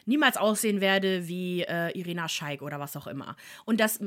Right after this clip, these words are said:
wenn ich halt jetzt abnehmen möchte, ich das tue in erster Linie, weil ich mich einfach besser bewegen möchte, mich wohler fühlen möchte, was auch immer. Muss ich mir jetzt Sorgen machen, dass wenn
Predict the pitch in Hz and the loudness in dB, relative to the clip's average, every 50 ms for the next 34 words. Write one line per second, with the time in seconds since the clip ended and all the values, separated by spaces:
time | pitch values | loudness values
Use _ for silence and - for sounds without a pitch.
0 | 196 - 190 208 196 196 - - 370 - - 302 294 277 - 202 196 - - - | -8 -4 -2 0 0 0 0 -4 -4 -4 -2 -4 -4 -2 -2 -4 -4 -2 -4 -4
1 | 392 - 277 214 180 170 170 160 156 160 - - - 185 190 214 240 - - - | -4 -2 -2 -2 -2 -2 -4 -6 -6 -8 -8 -6 -4 -2 -2 -2 -2 -2 -4 -6
2 | - - 226 220 - - - - 302 320 320 330 339 330 - - - - - 220 | -6 -6 -6 -6 -8 -10 -10 -6 -4 -2 0 0 0 -2 -4 -10 -8 -2 -2 -2
3 | 220 226 240 277 359 - - - 311 269 247 262 262 247 208 208 214 214 - - | 0 0 0 0 2 2 2 2 2 2 2 2 0 0 0 0 -2 -2 -4 -8
4 | - 170 - 165 - 170 - - 160 - 165 202 320 370 302 320 285 254 247 247 | -8 -8 -8 -10 -10 -10 -10 -10 -10 -10 -4 -2 -2 -2 0 0 -2 -2 -2 -4
5 | - - 190 170 - 185 214 240 233 214 208 - - 196 180 175 170 170 - - | -6 -6 -6 -6 -6 -4 -2 0 0 0 -2 -4 -6 -6 -6 -6 -6 -8 -10 -10
6 | 165 160 160 - 151 143 - 143 131 123 120 - - - - - - - 240 339 | -12 -12 -12 -12 -12 -12 -10 -8 -8 -8 -8 -10 -14 -18 -18 -16 -2 2 2 2
7 | 427 - - - 330 320 - - 285 277 277 254 240 240 - - 208 196 190 170 | 4 2 0 -2 -4 -2 -2 0 0 2 2 2 0 0 -2 0 0 2 0 0
8 | 160 156 143 143 - - 147 156 180 180 - 202 196 262 370 | -2 -6 -6 -8 -8 -8 -8 -6 -6 -4 -4 0 2 2 2